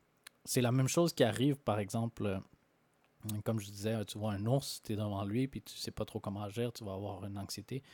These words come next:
et, et on te recommande pas de partir en courant.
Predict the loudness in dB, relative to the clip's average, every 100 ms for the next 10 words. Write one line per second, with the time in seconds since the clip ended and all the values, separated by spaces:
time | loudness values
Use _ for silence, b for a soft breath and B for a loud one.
0 | B B B B -4 -2 -2 -4 -6 -10
1 | -12 _ -20 -6 -4 -4 -4 -4 -2 0
2 | -2 0 -2 -2 -4 -6 -6 -6 -8 -10
3 | -12